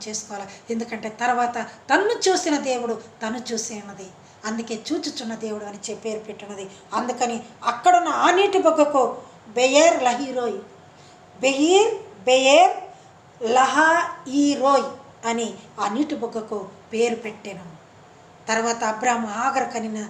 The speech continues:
తన కుమారునికి ఇస్మాయిల్ అని పేరు పెట్టెను. హాగర్ ఇస్మాయిలునకు కనినప్పుడు అబ్రహాము ఎనభై ఆరు ఏండ్లు, ఎనభై ఆరు ఏండ్లు, ఎయిటీ సిక్స్ ఇయర్స్ అబ్రహాంకి, ఎనభై ఆరు సంవత్సరాలు.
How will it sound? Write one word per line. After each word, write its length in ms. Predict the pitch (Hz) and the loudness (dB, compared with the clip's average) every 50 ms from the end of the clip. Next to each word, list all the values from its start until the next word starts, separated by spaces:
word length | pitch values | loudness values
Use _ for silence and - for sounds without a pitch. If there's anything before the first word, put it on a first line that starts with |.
| - - - - - - - 214 | -14 -20 -20 -20 -20 -16 -14 -10
తన 80 | 202 214 | -10 -10
కుమారునికి 760 | 208 - 262 302 349 349 339 311 285 254 - - 233 220 214 - - - - | -6 -6 -2 2 4 4 4 2 2 -2 -4 -6 -6 -6 -6 -10 -12 -10 -8
ఇస్మాయిల్ 480 | 233 - - 285 277 262 254 247 240 240 | -8 -6 -4 -2 0 2 2 2 2 0
అని 100 | 220 220 | -2 -6
పేరు 280 | - - 277 311 320 | -6 -2 -2 -2 -2
పెట్టెను. 520 | - - 226 220 - - 214 196 202 196 190 - - - - - - | -2 -4 -8 -10 -8 -10 -10 -10 -10 -14 -16 -16 -18 -20 -20 -14 -2
హాగర్ 400 | - 240 262 302 330 294 339 320 | 2 4 6 6 6 6 4 2
ఇస్మాయిలునకు 960 | 311 277 - - - 285 294 285 277 262 254 254 254 240 - 247 226 208 185 - - - - - - - - - - - - - - - - - | 2 2 -2 -4 0 2 4 4 4 2 0 -4 -4 -6 -4 -4 -4 -4 -6 -10 -16 -20 -20 -20 -20 -20 -20 -20 -20 -20 -20 -20 -20 -12 0 2
కనినప్పుడు 840 | 269 330 392 427 415 370 339 - - 294 277 262 240 214 - - - - | 4 4 6 6 6 4 4 4 2 2 4 4 2 2 0 -6 -10 -8
అబ్రహాము 720 | 220 220 214 254 285 262 226 254 254 233 240 233 220 208 - - - - - - - - - - - - - - - - - - | -8 -6 -2 0 0 2 2 2 0 0 -2 -4 -4 -6 -8 -16 -20 -20 -20 -20 -20 -20 -20 -20 -20 -20 -20 -20 -20 -20 -10 -4
ఎనభై 560 | 220 247 262 269 233 262 254 240 240 233 233 | -4 -2 -2 0 2 2 2 2 2 2 2
ఆరు 300 | 233 214 214 220 208 208 202 | 2 2 0 -2 -4 -6 -6
ఏండ్లు, 340 | 214 220 220 208 185 190 190 190 - - - - - - - - - 214 | -6 -6 -6 -6 -10 -12 -14 -16 -18 -20 -20 -20 -20 -20 -20 -16 -10 -8
ఎనభై 380 | 208 226 247 - 254 233 226 220 | -6 -6 -4 -4 -2 -2 -2 -4
ఆరు 180 | 214 214 208 | -6 -6 -8
ఏండ్లు, 340 | 208 214 214 202 190 185 185 180 - - - - - - - - - - - - - - - 262 | -8 -10 -10 -12 -16 -18 -18 -20 -20 -20 -20 -20 -20 -20 -20 -20 -20 -20 -20 -20 -20 -10 0 2
ఎయిటీ 280 | 302 359 - 381 359 | 2 2 2 2 -2
సిక్స్ 420 | - - 302 294 - - - - 277 | -2 -2 -4 -6 -6 -10 -12 -10 -4
ఇయర్స్ 460 | 269 311 320 311 311 - - - - 190 - - - - - - - - - - - - - - - | 2 2 4 4 2 0 -4 -6 -8 -12 -18 -20 -20 -20 -20 -20 -20 -20 -20 -20 -20 -20 -20 -12 -12
అబ్రహాంకి, 920 | 220 220 226 226 208 202 202 196 190 190 185 - 175 170 - - - - 220 | -10 -8 -6 -6 -6 -6 -8 -10 -12 -16 -18 -20 -20 -20 -20 -20 -14 -12 -10
ఎనభై 200 | 214 233 220 220 | -10 -8 -8 -8
ఆరు 180 | 214 202 190 | -8 -8 -10
సంవత్సరాలు. 600 | - - 220 196 190 190 190 - 185 180 175 175 | -12 -14 -16 -18 -18 -18 -18 -18 -20 -20 -20 -20